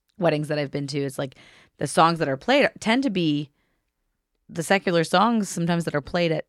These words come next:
at any, you know, non-Christian wedding that it's clearly not celebrating for the Lord. Um,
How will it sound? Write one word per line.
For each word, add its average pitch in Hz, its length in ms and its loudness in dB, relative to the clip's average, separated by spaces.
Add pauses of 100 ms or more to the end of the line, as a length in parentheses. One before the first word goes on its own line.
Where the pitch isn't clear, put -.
(120)
at 156 240 -2
any, 175 440 0
you 165 140 -2
know, 147 260 0
non-Christian 147 920 -2
wedding 131 400 -4
that 135 140 0
it's - 320 -8 (140)
clearly 180 340 -2
not 127 320 -4 (180)
celebrating 117 560 -4
for 123 140 -6
the 117 100 -6
Lord. 107 320 -6 (680)
Um, 131 560 2